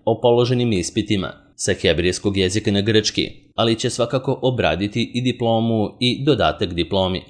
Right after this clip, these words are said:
zatim seminarske radove i naučne patente, te rezultate naučnih istraživanja, svedočanstvo o završenim razredima osnovne i srednje škole i prepis ocena,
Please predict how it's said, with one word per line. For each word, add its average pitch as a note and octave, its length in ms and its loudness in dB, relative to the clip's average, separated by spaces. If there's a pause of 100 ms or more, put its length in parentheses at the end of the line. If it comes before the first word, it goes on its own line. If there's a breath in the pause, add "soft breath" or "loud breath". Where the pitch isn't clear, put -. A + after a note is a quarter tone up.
(200)
zatim A2+ 380 2
seminarske A2+ 640 2
radove G#2 640 4 (180)
i B2 100 2
naučne G2+ 500 0
patente, G#2 560 0 (220)
te A2 140 0
rezultate A2+ 640 0
naučnih F2+ 500 -2
istraživanja, G2+ 760 -2 (300)
svedočanstvo D#2+ 800 -2
o F#2+ 60 0
završenim G#2 600 0
razredima G#2 640 0
osnovne F2 440 -4
i - 40 -8
srednje G2+ 360 -2
škole F#2+ 460 0 (280)
i B2+ 140 -2
prepis A2+ 420 0
ocena, E2+ 440 0